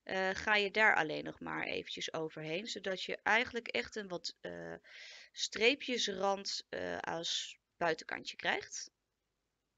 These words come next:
Ben ik nog een beetje duidelijk, jongens? Ik vind uitleggen altijd best wel heel erg lastig.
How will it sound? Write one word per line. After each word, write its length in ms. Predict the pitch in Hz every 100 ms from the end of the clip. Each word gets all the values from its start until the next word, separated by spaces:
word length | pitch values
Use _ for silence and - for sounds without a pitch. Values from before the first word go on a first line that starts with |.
| _ _ _ _ _ _ _ _ _ _
Ben 120 | 170
ik 60 | 165
nog 160 | 170
een 60 | 165
beetje 280 | 156 156 156
duidelijk, 360 | 156 156 147
jongens? 440 | - 156 196 226 -
Ik 120 | 165
vind 220 | - 170
uitleggen 600 | - 233 226 226 - 311 - _ _ -
altijd 280 | 180 180 160
best 260 | 185 -
wel 160 | 170 160
heel 220 | 175 185
erg 160 | 165 160
lastig. 500 | 180 220 339 415